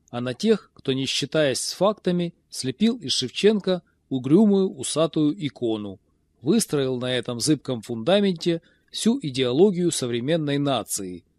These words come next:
и заставляет уже много поколений украинцев биться лбом у её подножия. Ханжеству бой!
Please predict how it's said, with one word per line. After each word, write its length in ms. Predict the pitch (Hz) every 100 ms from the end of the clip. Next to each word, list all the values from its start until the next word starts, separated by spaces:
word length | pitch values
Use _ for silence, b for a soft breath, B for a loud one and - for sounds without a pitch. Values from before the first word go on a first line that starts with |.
| _ -
и 80 | 120
заставляет 720 | 127 - 127 147 208 160 -
уже 220 | 127 127
много 340 | 143 139 147 131
поколений 600 | 131 131 135 143 120 -
украинцев 720 | 117 120 143 208 214 - 190 _ _ _ _
биться 460 | 101 170 220 - 170
лбом 480 | 151 123 151 165 196
у 120 | 117
её 260 | 110 117 147
подножия. 800 | 147 120 113 107 98 101 95 - _ _ _ _ _ _ _ _ _ _ _ _ _ _ _
Ханжеству 1000 | - 147 214 190 190 - - 180 180 _ _ -
бой! 440 | 95 135 120 -